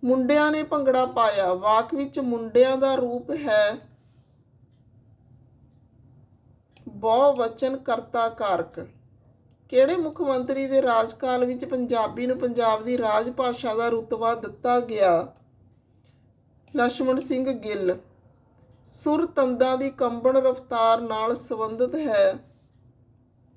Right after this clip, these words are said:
ਪਿੱਚ। ਪ੍ਰਕਾਰਜੀ ਭਾਸ਼ਾ ਵਿਗਿਆਨ ਸੰਬੰਧਿਤ ਹੈ ਜਾਨ ਲਾਇਨਜ਼ ਨਾਲ।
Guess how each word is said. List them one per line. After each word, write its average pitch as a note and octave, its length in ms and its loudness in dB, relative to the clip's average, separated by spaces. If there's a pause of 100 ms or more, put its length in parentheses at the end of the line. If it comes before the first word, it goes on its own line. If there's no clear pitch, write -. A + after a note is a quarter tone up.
(580)
ਪਿੱਚ। C4 520 -8 (1200)
ਪ੍ਰਕਾਰਜੀ A#3+ 1700 0 (280)
ਭਾਸ਼ਾ B3 720 0 (240)
ਵਿਗਿਆਨ A#3 580 -2
ਸੰਬੰਧਿਤ A3+ 680 -2
ਹੈ C#4+ 480 2 (3000)
ਜਾਨ B3 600 0
ਲਾਇਨਜ਼ A3+ 440 -2
ਨਾਲ। A#3 500 0